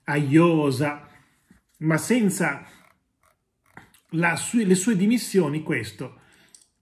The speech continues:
diventa più difficile. Beh,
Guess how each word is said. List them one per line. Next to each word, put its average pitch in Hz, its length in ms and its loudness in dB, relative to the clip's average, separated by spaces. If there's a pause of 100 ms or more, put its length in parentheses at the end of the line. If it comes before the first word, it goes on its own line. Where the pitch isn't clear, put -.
(120)
diventa 131 880 -2 (440)
più 220 380 0
difficile. 139 960 -6 (1500)
Beh, 233 300 -6